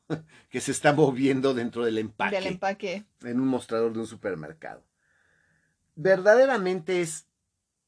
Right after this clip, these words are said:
Speaker 1: es buena. O sea, yo no, ¿qué quieren que les diga? O sea, seriamente, la combinación de Po con el Marqués de Sade, que a mí me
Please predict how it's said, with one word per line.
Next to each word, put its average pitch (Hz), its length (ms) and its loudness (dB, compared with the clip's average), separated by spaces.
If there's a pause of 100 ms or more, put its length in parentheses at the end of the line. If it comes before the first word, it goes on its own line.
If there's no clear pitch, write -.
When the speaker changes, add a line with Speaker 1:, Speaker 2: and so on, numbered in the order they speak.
(200)
Speaker 1:
es 185 180 -6
buena. 95 420 -2
O 123 60 -16
sea, 165 220 -2
yo 165 520 2
no, 180 800 0 (1300)
¿qué 170 180 -2
quieren 170 300 0
que 147 120 -4
les 107 240 -2
diga? 113 340 -4
O 80 80 -8
sea, 82 400 -6 (120)
seriamente, 156 1080 -2 (680)
la 135 160 -4
combinación 135 580 0
de 175 120 0
Po 147 280 -2
con 147 140 -2
el 117 80 -4
Marqués 113 260 -4
de 123 80 -10
Sade, 139 220 -4
que 127 100 -6
a 117 40 0
mí 123 140 0
me 139 180 -4